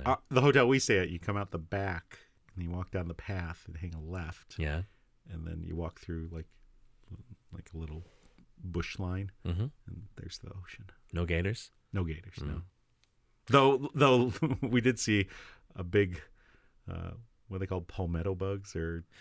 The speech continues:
Speaker 2: like, the,
Speaker 1: Oh.
Speaker 2: the big cockroaches,
Speaker 1: Yeah.
Speaker 2: right?
Speaker 1: Yeah.
Speaker 2: It was in the pool, and it was, like, just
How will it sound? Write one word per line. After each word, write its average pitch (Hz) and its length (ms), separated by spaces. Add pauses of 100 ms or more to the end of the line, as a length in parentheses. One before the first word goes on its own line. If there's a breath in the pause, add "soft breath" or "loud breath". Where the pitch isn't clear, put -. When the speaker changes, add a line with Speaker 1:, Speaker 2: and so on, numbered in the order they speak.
(120)
Speaker 2:
like, 92 140
the, 98 100
Speaker 1:
Oh. 95 80
Speaker 2:
the 123 80
big 104 160
cockroaches, 90 640
Speaker 1:
Yeah. 104 160
Speaker 2:
right? 85 100 (380 loud breath)
Speaker 1:
Yeah. 87 180
Speaker 2:
It - 80
was 107 140
in 131 100
the 107 60
pool, 120 340
and 95 100
it 104 60
was, 101 160
like, 98 160
just - 260